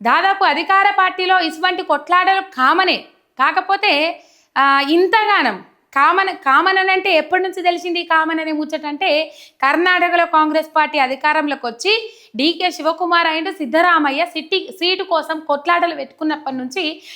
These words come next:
కాంగ్రెస్ పార్టీలో అధికారంలోకి వచ్చినాక కూడా ఇటువంటి కొట్లాటలు కామనే అన్నట్లు అందరికీ తెలిసిపోయింది ముచ్చట. తెలంగాణ రాష్ట్రంలో కూడా డే వన్ నుంచి సీటు కోసం కొట్లాటలు, పంచాయతీలు, జౌడాలు, ఇక బీఆర్ఎస్ బీఫామ్ మీద గెలిచిన వాళ్ళు పది మంది ఎమ్మెల్యేలు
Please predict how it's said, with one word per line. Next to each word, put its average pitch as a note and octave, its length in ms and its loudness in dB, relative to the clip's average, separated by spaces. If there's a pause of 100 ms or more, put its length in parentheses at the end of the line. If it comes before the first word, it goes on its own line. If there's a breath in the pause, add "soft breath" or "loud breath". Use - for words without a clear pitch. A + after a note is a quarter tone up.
(140 loud breath)
కాంగ్రెస్ F#4 340 2 (100)
పార్టీలో D#4 640 2 (200 loud breath)
అధికారంలోకి F4+ 680 0
వచ్చినాక F#4 460 -2
కూడా G4 180 -2
ఇటువంటి F4 360 0
కొట్లాటలు E4 880 -2
కామనే D#4 340 -2
అన్నట్లు D4+ 580 -6
అందరికీ D4 340 -4
తెలిసిపోయింది B3 680 -4
ముచ్చట. G3+ 280 -8 (680)
తెలంగాణ F#4+ 460 2
రాష్ట్రంలో E4+ 460 0
కూడా D#4+ 180 -2
డే C#4 280 0
వన్ E4 240 -2
నుంచి D#4 520 -6
సీటు D4+ 220 -6
కోసం D4+ 320 -4
కొట్లాటలు, C4+ 800 -4
పంచాయతీలు, C4 680 -2
జౌడాలు, B3+ 640 0 (320 loud breath)
ఇక B3 80 0
బీఆర్ఎస్ D4+ 500 0
బీఫామ్ D4+ 420 -2
మీద D#4 100 -2
గెలిచిన C#4 340 -2
వాళ్ళు C#4+ 160 -4
పది C4 240 0
మంది D4+ 280 0
ఎమ్మెల్యేలు C#4 600 0